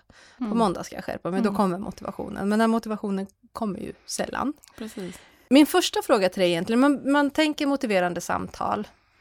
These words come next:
Speaker 2: Då kanske jag får en bild av att jag måste sitta ner och prata med någon och att när någon annan ska hjälpa mig med den här motivationen och någon annan ska hjälpa mig med peppen.
Speaker 1: Mm.
Speaker 2: Måste man prata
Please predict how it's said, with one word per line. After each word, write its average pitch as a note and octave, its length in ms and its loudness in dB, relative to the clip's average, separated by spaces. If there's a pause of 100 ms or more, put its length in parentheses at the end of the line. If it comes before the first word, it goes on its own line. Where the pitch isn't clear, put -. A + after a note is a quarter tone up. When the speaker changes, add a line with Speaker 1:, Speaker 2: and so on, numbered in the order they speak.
(340)
Speaker 2:
Då G#3+ 80 -6
kanske A#3+ 340 2
jag G3+ 140 4
får G3 120 0
en F#3 180 0
bild G#3 260 2
av E3+ 80 4
att F3 120 -6
jag F#3 80 0
måste F3+ 200 -6
sitta - 380 -6
ner F3 200 0
och - 120 -8
prata G#3+ 580 2
med A3 160 0
någon - 200 -6
och F#3+ 60 -2
att F#3 120 -6
när F#3+ 160 -2
någon F#3+ 180 -2
annan A3+ 500 2
ska G3+ 280 0
hjälpa G3+ 380 -2
mig F3 180 0
med E3+ 140 -10
den F3+ 60 -6
här F3 80 -6
motivationen G3 800 -8
och F#3 80 -6
någon G3 180 -2
annan G#3+ 300 0
ska - 140 -6
hjälpa F3+ 300 -4
mig F3+ 160 -8
med - 180 -10
peppen. - 480 -8 (100)
Speaker 1:
Mm. A3+ 380 -4 (160)
Speaker 2:
Måste C#4+ 520 2
man D#4+ 200 4
prata F3 720 0